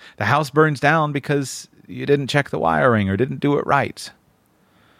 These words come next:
or whatever the solution, the, the, the circumstances are. Today, I challenge you with this one simple thing. Take my maxim, steal it, and burn it into your head. It's always cheaper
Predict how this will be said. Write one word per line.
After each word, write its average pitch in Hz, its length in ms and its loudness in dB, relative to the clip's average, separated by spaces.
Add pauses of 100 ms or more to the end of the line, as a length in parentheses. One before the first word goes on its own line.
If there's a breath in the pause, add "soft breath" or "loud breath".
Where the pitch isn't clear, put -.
(260 soft breath)
or 117 120 0
whatever 107 680 2 (140)
the 90 240 0
solution, 80 540 -8
the, 95 160 -2
the, 92 240 -4
the 92 100 -2
circumstances 85 840 -8
are. - 280 -14 (920 loud breath)
Today, 156 220 4
I 165 80 4
challenge 135 480 2
you 131 100 2
with 117 160 0
this - 360 -2
one 101 560 2
simple 95 360 -4
thing. 67 280 -10
Take - 280 -2
my 123 140 2
maxim, 98 560 -2
steal 107 500 2
it, - 240 -2 (480 loud breath)
and 82 340 -2
burn 117 220 4
it 117 120 4
into 101 280 2
your 90 120 0
head. 73 360 -8 (1040 loud breath)
It's 110 180 -2
always 147 440 4
cheaper - 560 -2